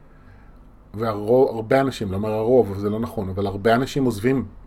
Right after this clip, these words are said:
בדיוק ב-, כשזה צריך לקרות, וזה תמיד מדהים אותי מחדש איך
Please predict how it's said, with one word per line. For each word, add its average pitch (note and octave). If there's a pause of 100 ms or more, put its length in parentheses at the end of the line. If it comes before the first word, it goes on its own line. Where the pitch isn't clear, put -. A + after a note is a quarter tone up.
(840)
בדיוק A#2+
ב-, A#2+
כשזה G#2
צריך A#2
לקרות, G2
וזה G2+
תמיד B2
מדהים B2+
אותי C3
מחדש A#2+
איך C#3